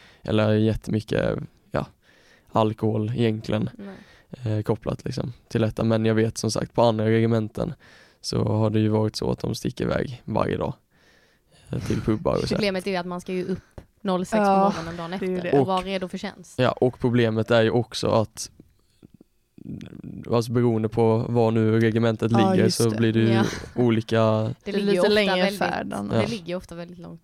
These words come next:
Speaker 3: Ja.
Speaker 1: Ja.
Speaker 2: Men
Speaker 1: För
Speaker 2: inte så
Speaker 1: vissa,
Speaker 2: mycket,
Speaker 1: för vissa.
Speaker 2: men inte så mycket fester på P sju.
Speaker 1: Nej, nej, alltså fester är det ju inte. Definitivt inte på regementet.
Speaker 2: Nej.
Speaker 1: Men,
Speaker 2: Men,
Speaker 1: eh,
Speaker 2: ja, lite så. Sen är det någon som undrar, hur träffades ni?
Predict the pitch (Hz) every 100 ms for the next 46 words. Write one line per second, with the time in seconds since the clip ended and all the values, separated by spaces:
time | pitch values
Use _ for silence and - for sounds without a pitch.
0 | _ - - - 107 - - _ - _
1 | _ 214 226 117 233 - 226 214 196 185
2 | 143 110 107 - - _ 214 226 - 180
3 | 180 180 - - 175 165 - - _ _
4 | - _ _ _ _ _ _ - - -
5 | - - 117 113 113 175 - 120 - -
6 | 113 113 120 120 110 - 123 - 113 113
7 | 113 110 113 113 113 117 110 113 113 110
8 | 110 110 - - - 202 156 - 190 -
9 | _ - 110 104 110 117 - - - -
10 | 175 - - _ _ _ _ - - _
11 | _ - 254 240 240 214 233 220 208 190
12 | 208 202 202 196 190 196 - 208 - 185
13 | 180 - 214 262 220 - -